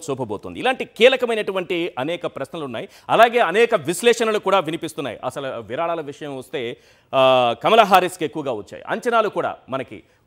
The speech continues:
ఒపీనియన్ పోల్ ఇవన్నీ కూడా చూసినప్పుడు అంచనాలన్నీ కూడా అటువైపు ఉన్నట్టుగా, చాలా వరకు ప్రభావం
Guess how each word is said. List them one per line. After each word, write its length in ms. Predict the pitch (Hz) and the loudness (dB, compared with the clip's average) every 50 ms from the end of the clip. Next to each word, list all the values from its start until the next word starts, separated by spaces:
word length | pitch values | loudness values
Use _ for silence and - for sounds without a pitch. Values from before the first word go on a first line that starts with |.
| _ _ _ - | _ _ _ -6
ఒపీనియన్ 460 | 123 131 156 151 226 214 214 202 190 - | -4 -4 -2 0 0 0 0 0 -2 -4
పోల్ 200 | 165 156 123 104 90 _ _ _ - | -6 -6 -6 -6 -8 _ _ _ -8
ఇవన్నీ 300 | 147 175 196 190 226 240 | -4 -2 -2 -2 -2 -2
కూడా 220 | - - 226 220 196 - - | -4 0 0 0 0 0 -4
చూసినప్పుడు 580 | 196 208 - 196 175 - - 135 123 139 190 - - _ _ _ - | -8 -6 -6 -4 -6 -4 -6 -6 -6 -6 -8 -8 -10 _ _ _ -2
అంచనాలన్నీ 520 | 156 226 226 269 262 262 254 247 240 233 | -2 -2 -2 0 0 0 0 0 -2 -4
కూడా 260 | 233 226 220 226 - - | -2 0 0 0 0 0
అటువైపు 440 | 139 165 196 220 220 240 240 233 233 | -2 -4 -2 0 0 -2 -2 -2 -6
ఉన్నట్టుగా, 520 | 226 214 214 208 196 208 190 180 190 190 185 - | -8 -6 -6 -6 -6 -6 -4 -4 -4 -4 -2 -2
చాలా 200 | 160 175 190 208 | 0 0 2 2
వరకు 260 | 196 196 190 190 190 185 | 0 0 -2 -2 -6 -8
ప్రభావం 480 | - 147 147 139 143 185 190 190 170 | -6 -6 -6 -4 -4 -4 -6 -6 -8